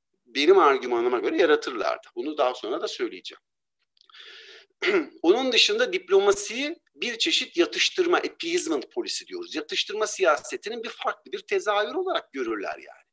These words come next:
Nedir yani? Hani karşı tarafla, e, diyaloğa giriyorsun. E, e, sonra işte karşı taraf eğer çok güçlüyse, e, sen de bir şekilde karşı tarafa imtiyaz veriyorsun.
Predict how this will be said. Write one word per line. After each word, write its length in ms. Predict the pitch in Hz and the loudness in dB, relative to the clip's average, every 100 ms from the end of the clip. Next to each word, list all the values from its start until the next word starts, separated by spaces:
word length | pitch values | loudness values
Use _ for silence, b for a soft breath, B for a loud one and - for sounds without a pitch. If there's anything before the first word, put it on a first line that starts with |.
| b b b - | b b b 0
Nedir 300 | 147 202 196 | 2 4 0
yani? 360 | 151 117 110 | 2 2 0
Hani 240 | 104 143 143 | -2 -2 -2
karşı 540 | - 143 - 151 - b b b | -2 0 0 -2 -6 b b b
tarafla, 580 | 156 151 147 151 156 151 | 4 6 6 6 6 6
e, 460 | 131 131 127 120 120 107 - - | 6 4 4 2 -2 -4 -6 -10
diyaloğa 400 | 123 147 147 143 | 0 2 6 6
giriyorsun. 600 | 139 120 107 101 - 214 - _ _ | 4 -2 -8 -8 -6 -6 -8 _ _
E, 380 | 175 147 180 214 - _ _ | 0 2 2 0 -8 _ _
e, 60 | 120 | -8
sonra 480 | - 156 123 185 - | -2 0 2 0 0
işte 180 | - 170 | -4 2
karşı 300 | 160 156 151 | 4 4 2
taraf 220 | 170 156 | 2 2
eğer 200 | 156 156 | 4 4
çok 240 | 156 170 - | 4 -4 -10
güçlüyse, 600 | 127 - 110 - 196 B B B B | -12 -10 -10 -2 -2 B B B B
e, 80 | 135 | -8
sen 280 | - 147 131 | 0 0 2
de 100 | 160 | -2
bir 60 | |
şekilde 560 | - 131 120 117 170 170 _ _ | -2 -4 -8 -4 -4 -4 _ _
karşı 320 | - 123 - | 0 0 0
tarafa 300 | 143 110 113 | -4 -4 -4
imtiyaz 480 | 135 127 143 123 120 | -6 -4 0 0 0
veriyorsun. 540 | 101 95 - 175 220 | -10 -10 -4 -2 -2